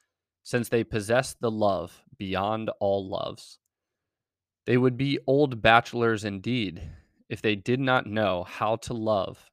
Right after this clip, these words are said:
the one who loves so much.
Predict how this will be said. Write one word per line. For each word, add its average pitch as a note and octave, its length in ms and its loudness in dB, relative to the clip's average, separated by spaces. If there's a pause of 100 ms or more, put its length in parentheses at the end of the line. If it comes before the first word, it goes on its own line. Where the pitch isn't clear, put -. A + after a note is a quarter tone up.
(180)
the G2+ 80 -4
one G#2 360 -4
who G#2+ 200 -10
loves F#2+ 580 -4
so - 280 -8
much. - 460 -12